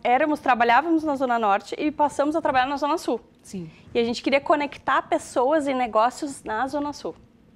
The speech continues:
Speaker 2: Entendi. E especificamente, eu sei que é um projeto, gente, que é um projeto, digamos assim, unissex. Homens e mulheres participam, empreendedores participam.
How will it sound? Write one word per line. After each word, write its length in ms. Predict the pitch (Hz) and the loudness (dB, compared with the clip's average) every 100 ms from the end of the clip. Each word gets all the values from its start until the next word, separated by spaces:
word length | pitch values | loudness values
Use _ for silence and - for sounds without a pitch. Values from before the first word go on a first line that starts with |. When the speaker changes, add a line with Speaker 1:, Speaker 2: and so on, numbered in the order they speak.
| - | -14
Speaker 2:
Entendi. 540 | 185 214 214 190 190 - _ - - - - | -12 -12 -12 -12 -14 -16 _ -20 -20 -20 -14
E 60 | 240 | -10
especificamente, 1300 | 233 - 330 - - - 440 - 359 262 247 226 226 | -8 -6 -8 -10 -12 -10 -8 -6 -4 -2 -2 -4 -8
eu 60 | 226 | -10
sei 160 | 277 | -10
que 80 | 277 | -8
é 20 | |
um 80 | 269 | -8
projeto, 680 | 233 214 190 208 240 247 196 | -6 -6 -2 -2 -2 -4 -10
gente, 460 | 180 180 180 - | -6 -6 -8 -12
que 80 | - | -10
é 60 | 214 | -8
um 60 | |
projeto, 440 | 220 202 220 220 202 | -8 -4 -4 -4 -12
digamos 480 | 185 214 214 196 | -6 -6 -6 -10
assim, 320 | 190 - 202 190 | -12 -12 -14 -10
unissex. 680 | 247 294 - - - - - | -10 -10 -12 -18 -18 -20 -6
Homens 480 | - 277 320 269 220 | 2 4 4 0 -4
e 20 | |
mulheres 420 | 226 196 202 226 - | -4 -2 -2 -2 -6
participam, 600 | 208 202 - 180 - 131 - - - - | -8 -8 -10 -10 -10 -16 -18 -20 -20 -6
empreendedores 960 | 294 339 294 254 240 220 196 196 202 - | -4 -2 -2 -4 -4 -4 -2 -2 -2 -6
participam. 680 | 196 185 - 190 175 151 | -8 -8 -10 -10 -8 -12